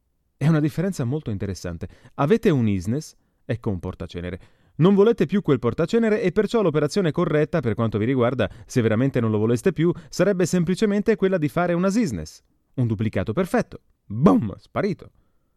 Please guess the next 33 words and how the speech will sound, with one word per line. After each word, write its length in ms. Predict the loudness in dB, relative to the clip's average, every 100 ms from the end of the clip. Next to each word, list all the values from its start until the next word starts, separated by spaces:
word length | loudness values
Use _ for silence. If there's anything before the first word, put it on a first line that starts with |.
| _
Voi 340 | -6 -4 -4 -6
non 140 | -6 -6
avreste 380 | -4 -6 -6 -10
più 180 | -8
un 120 | -8 -8
portacenere. 600 | -10 -10 -8 -6 -6 -8 -14 _
Di 160 | -6 -6
sicuro 720 | -4 -6 -4 0 0 -2 _
voi 540 | -8 -2 -2 0 -2 -4
non 180 | -8
ce 140 | -10 -8
l'avreste. 500 | -8 -8 -12 -20 -20 _ _ _ _ _ _ _ _ _ 0
Questo 300 | 0 4 2
sconcerta 680 | 2 0 0 2 0 0
la 100 | -2
gente 460 | 0 -2 -2 -4 -4
quando 280 | -2 -2 0
percorrete 580 | -2 -2 0 0 0 0
una 120 | -2
duplicazione 680 | -4 -4 -4 -4 -2 -2
perfetta 640 | -2 -6 -4 -4 -4 -6 -10
nella 340 | -4 -4 -2 -4
procedura 500 | -4 -4 -4 -2 -2
d'apertura 500 | -2 -4 -4 -4 -2
tramite 340 | -2 -4 -4
duplicazione, 720 | -6 -6 -6 -6 -4 -2 -2 -6 -6
includendovi 680 | 0 2 2 2 2 2 0
il 120 | 0
passo 340 | -2 -4 -4
"fanne 380 | -6 -4 -4 -2
un 80 | -4
duplicato 500 | -4 -4 -4 -4 -6
perfetto". 520 | -8 -10 -12 -12 -14